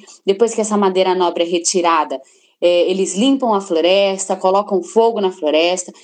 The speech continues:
seja pra especulação imobiliária, seja pra grilagem mesmo, que é aquele ato de você se apossar de uma terra pública e dizer que é sua, né?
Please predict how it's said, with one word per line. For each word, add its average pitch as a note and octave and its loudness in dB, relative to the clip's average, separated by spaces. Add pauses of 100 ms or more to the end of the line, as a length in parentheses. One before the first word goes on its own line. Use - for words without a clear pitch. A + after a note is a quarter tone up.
(160)
seja C4 2
pra A3+ 0
especulação F3 -2
imobiliária, D#3 0
seja A#3 -2
pra G#3+ 0
grilagem F3 0
mesmo, G3+ 0 (300)
que G3 2
é F3+ 2
aquele F#3 0
ato F3 -2
de E3+ -6
você E3+ -2 (200)
se - 0
apossar B3 0
de G#3 -4
uma G#3 2
terra F#3 -2
pública G3+ 0
e F3 -2
dizer F3+ -2
que F3 -4
é D#3 -6
sua, B3+ 0
né? A#3 -2